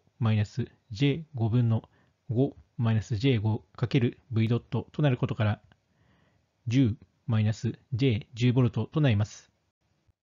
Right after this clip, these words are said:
次に、ゼットゼロドットは、図一について、電源を短絡した時の端子エービー間の合成インピーダンスになるため、ゼットゼロドットイコール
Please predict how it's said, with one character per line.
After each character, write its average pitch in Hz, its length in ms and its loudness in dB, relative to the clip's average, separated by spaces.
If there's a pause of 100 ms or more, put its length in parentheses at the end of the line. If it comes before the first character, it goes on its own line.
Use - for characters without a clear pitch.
(680)
次 127 220 2
に、 104 200 0 (240)
ゼ 117 160 0
ッ - 40 -2
ト 160 120 0
ゼ 156 120 4
ロ 151 100 6
ド 156 60 4
ッ - 20 2
ト 131 160 -2
は、 104 180 -2 (380)
図 120 340 -2
一 165 220 -2
に 156 100 0
つ - 100 -2
い 110 100 0
て、 113 240 -4 (840)
電 123 240 2
源 143 280 2
を 123 120 -4 (200)
短 135 160 0
絡 147 180 0
し 143 40 -4
た 151 100 0
時 - 160 -4
の 110 180 -2 (840)
端 135 220 0
子 - 260 -2 (220)
エ 135 120 4
ー 143 60 2
ビ 156 160 -2
ー - 20 -14
間 117 200 0
の 123 80 0
合 117 220 -2
成 123 160 0
イ 123 180 2
ン 123 60 -2
ピ 131 160 0
ー 113 40 2
ダ 113 100 2
ン - 20 -2
ス - 100 -2
に 151 60 4
な 139 100 4
る 117 60 0
た 120 100 -2
め、 110 180 -2 (1040)
ゼ 131 100 0
ッ 113 40 -2
ト 151 120 -2
ゼ 151 100 2
ロ 151 100 4
ド 156 60 2
ッ - 20 2
ト 143 120 -2
イ 110 80 0
コ 117 160 -2
ー 107 40 2
ル 107 200 -4